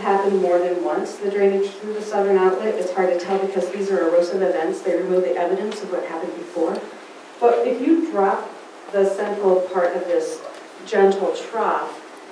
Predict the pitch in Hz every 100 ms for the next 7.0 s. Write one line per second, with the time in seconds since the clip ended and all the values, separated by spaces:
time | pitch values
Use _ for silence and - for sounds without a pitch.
0 | - 175 180 180 196 185 180 180 - -
1 | 202 196 170 160 - 220 190 - - -
2 | - - - - 214 202 196 202 226 254
3 | 240 214 208 196 185 175 - 202 202 202
4 | 180 - 180 175 185 180 165 160 151 151
5 | - - - - - - - - - -
6 | - - 175 180 175 196 175 160 160 156